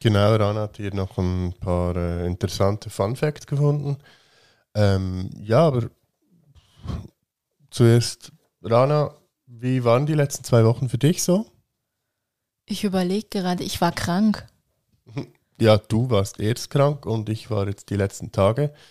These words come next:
Speaker 1: Ähm, wollte ich schon sterben praktisch. Also <laughs> wir sind jetzt, aber ich muss dazu sagen, wir sind jetzt beide zum zweiten Mal geimpft.
Speaker 2: Yay!
Speaker 1: Ähm, und ja, eben, also deshalb, ich hatte,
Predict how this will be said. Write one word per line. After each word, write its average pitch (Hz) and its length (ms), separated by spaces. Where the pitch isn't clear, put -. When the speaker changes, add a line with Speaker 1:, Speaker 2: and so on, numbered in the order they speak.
Speaker 1:
Ähm, 98 580
wollte 113 340
ich - 100
schon 104 200
sterben 123 480
praktisch. 147 580
Also 113 160
<laughs> - 760
wir 131 100
sind 143 220
jetzt, 147 320
aber 143 500
ich - 140
muss 127 140
dazu 131 300
sagen, 135 220
wir 120 80
sind 120 100
jetzt - 280
beide 117 480
zum 123 160
zweiten 110 380
Mal 101 120
geimpft. 104 520
Speaker 2:
Yay! 320 960
Speaker 1:
Ähm, 107 320
und 101 400
ja, 107 300
eben, 113 280
also 104 200
deshalb, 107 420
ich - 180
hatte, 98 500